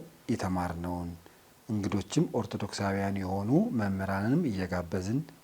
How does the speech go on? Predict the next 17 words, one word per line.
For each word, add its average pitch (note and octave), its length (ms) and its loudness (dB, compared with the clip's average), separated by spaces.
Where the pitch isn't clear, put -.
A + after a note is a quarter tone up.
ሊሆንም G2 340 4
ይችላል። A#2 420 2
አንዳንድ F#2+ 380 -2
ነገር A2 260 4
ስለምንነጋገር፣ A#2 1300 4
ስ-፣ - 180 -4
ቪዲዮ A2 320 4
ስለምንለቅ፣ A#2 600 8
ይሄን A2+ 220 8
የተመለከተ A2 560 2
ቪዲዮ A#2 360 10
ስለምንለቅ B2+ 720 8
ምናልባት G#2 600 10
ሌሎች፣ A#2 520 8
እ፣ G#2+ 100 -2
ኮንተንት A2+ 560 4
አይታችሁ A2 560 4